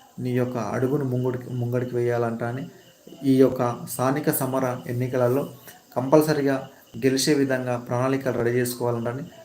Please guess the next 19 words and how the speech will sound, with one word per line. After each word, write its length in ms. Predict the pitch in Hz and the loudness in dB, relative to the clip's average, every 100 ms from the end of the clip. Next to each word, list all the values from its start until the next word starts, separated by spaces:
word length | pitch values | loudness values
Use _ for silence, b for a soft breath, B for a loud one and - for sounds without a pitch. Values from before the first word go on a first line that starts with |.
| B | B
మనస్ఫూర్తిగా 800 | 110 123 143 139 139 139 135 123 - | -4 -4 -4 -2 -2 0 -2 -2 -6
మీకు 380 | 120 113 123 120 - B B - | -6 -4 -6 -6 -12 B B -6
ముందస్తుగానే 680 | 127 143 143 147 131 123 | 0 2 2 2 4 2
అభినందనలు 640 | - 113 127 131 131 131 131 131 | -2 -2 0 0 0 -4 -6 -4
తెలియజేస్తున్నాను 600 | 117 117 113 117 117 113 | -2 0 -2 -4 -4 -4
మిత్రమా. 480 | 107 - 117 156 - B B B B - | -4 -6 -6 -6 -12 B B B B 0
మరో 200 | 123 151 | 6 6
అంశం 260 | 151 156 139 | 6 0 0
పైన 200 | 131 131 | -2 -2
మీ 120 | 123 | -2
ముందు 240 | 117 120 | -2 0
ఉంటాను. 460 | 123 120 123 120 151 B B 123 | 0 0 -2 -4 -6 B B -4
అప్పటి 260 | 123 151 | 0 4
వరకు 300 | 143 143 139 135 | 4 2 0 -4
చూస్తూనే 240 | 120 123 | -4 -4
ఉండండి 400 | 123 120 117 131 - B B - | -4 -4 -4 -6 -10 B B -6
మన 180 | 120 120 | -4 -2
ఛానల్ను. 460 | 123 123 127 135 170 B B B | -2 0 -2 -2 -6 B B B
ఈ 360 | 151 156 - | 6 6 2